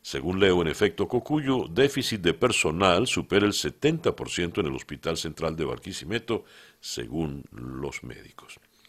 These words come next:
Eh, había renunciado José Ignacio Hernández, el procurador especial designado por Juan Guaidó.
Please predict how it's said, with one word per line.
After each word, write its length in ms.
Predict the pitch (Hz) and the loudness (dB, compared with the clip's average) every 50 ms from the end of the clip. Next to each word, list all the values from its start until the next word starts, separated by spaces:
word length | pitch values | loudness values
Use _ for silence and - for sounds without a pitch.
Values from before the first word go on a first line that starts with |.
| _ - - - - - - - - - - - _ _ _ _ _ | _ -20 -20 -20 -20 -20 -20 -20 -20 -20 -20 -20 _ _ _ _ _
Eh, 420 | - 80 85 87 85 82 85 71 78 | -4 0 2 2 4 4 2 2 0
había 280 | 92 98 117 127 127 | 0 4 6 6 6
renunciado 720 | 120 120 107 104 101 - - 117 117 120 127 135 143 135 - | 6 6 4 4 2 2 4 4 6 6 8 8 6 4 4
José 300 | - 104 92 - 87 85 | 2 -2 -2 0 0 0
Ignacio 760 | 87 92 95 92 87 - 92 90 85 80 76 69 67 55 - | 0 0 0 0 0 -2 -2 0 0 0 0 0 -2 -4 -8
Hernández, 640 | - 76 78 95 110 117 123 131 139 156 151 - - | -10 -10 -6 -2 -2 0 0 0 -2 -2 -2 0 -2
el 180 | 76 69 65 - | -4 -4 -6 -8
procurador 540 | - 71 69 - 73 76 76 78 85 87 | -8 -10 -8 -8 -6 -4 -2 0 0 0
especial 460 | 87 - - - 76 - - 107 104 90 | -2 -4 -6 -10 -8 -2 -2 -2 -2 -2
designado 500 | 76 - - 62 60 76 73 73 73 - | -4 -8 -10 -10 -8 -6 -6 -6 -6 -8
por 160 | - - - - | -10 -12 -10 -8
Juan 180 | 87 92 92 | -6 -6 -4
Guaidó. 480 | 92 107 110 120 135 151 156 143 - | -2 -2 0 4 4 4 4 2 -2